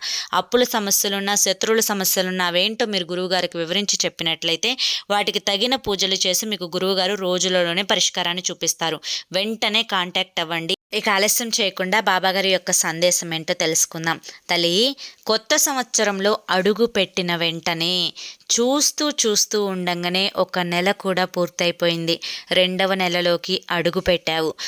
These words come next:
జీవితంలో ఏ మార్పు జరగలేదు అని చెప్పి బాధపడుతూ ఉన్నావు. బిడ్డ, అయితే రెండవ నెలలో మొదటి రోజు ఈరోజు. ఇంకా నీకు సంవత్సరంలో పదకొండు నెలలు నిండి ఉన్నాయి. అంటే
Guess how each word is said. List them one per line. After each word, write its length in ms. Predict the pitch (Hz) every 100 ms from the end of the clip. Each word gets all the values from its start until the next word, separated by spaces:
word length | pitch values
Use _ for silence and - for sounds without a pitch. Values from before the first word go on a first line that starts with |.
| - -
జీవితంలో 720 | - 214 220 220 202 185 196
ఏ 360 | 190 180 190 202
మార్పు 560 | 185 175 190 - 208 165
జరగలేదు 680 | - 165 175 185 214 196 165
అని 180 | 175 170
చెప్పి 460 | - 165 - 180 196
బాధపడుతూ 800 | 156 160 165 180 185 165 - 175
ఉన్నావు. 460 | 170 165 160 160 - - - -
బిడ్డ, 220 | 180 165 190 185 156 - - -
అయితే 500 | 175 175 175 185 214
రెండవ 540 | 180 175 190 220 208
నెలలో 480 | 190 170 170 170 180
మొదటి 640 | 175 165 170 160 - 214
రోజు 340 | 180 165 165 175
ఈరోజు. 580 | 165 165 165 160 180 - - - -
ఇంకా 340 | 185 180 196
నీకు 340 | 190 180 - 180
సంవత్సరంలో 1300 | - 190 185 214 214 - 214 185 175 185 190 170 - - - _ -
పదకొండు 640 | 196 190 220 226 226 214 190
నెలలు 580 | 180 175 175 196 247 247
నిండి 340 | 220 180 180
ఉన్నాయి. 520 | 175 170 165 165 165 - -
అంటే 480 | 180 165 180 220 262